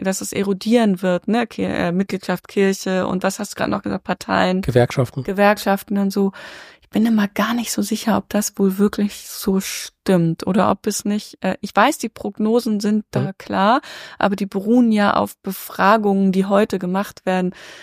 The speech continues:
Speaker 1: Und ich bin mir mal gar nicht, ehrlich gesagt, bin ich mir da unsicher, ob das nicht doch eher, äh, vielleicht entstehen neue Organisationen.
Speaker 2: Mhm.
Speaker 1: Aber dass Menschen das Bedürfnis haben,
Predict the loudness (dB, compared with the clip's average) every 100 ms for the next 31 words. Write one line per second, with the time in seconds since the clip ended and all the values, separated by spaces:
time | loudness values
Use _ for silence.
0 | -20 -6 -4 -4 -2 0 2 0 -2 0
1 | 0 -2 -8 -8 2 2 2 -2 -2 -2
2 | -2 -4 -4 -4 -4 -2 -2 -4 -4 -6
3 | -4 -8 -4 -6 -2 -2 -2 -10 _ _
4 | 0 2 2 -2 0 0 0 -2 0 2
5 | 4 4 4 2 0 -4 -6 -10 -4 -2
6 | 0 -4 -12 -20 -6 -2 0 0 0 2
7 | 2 0 -4 -6 -8 -4 2 2 0 -6
8 | -6 -4 -2 0 -2 -4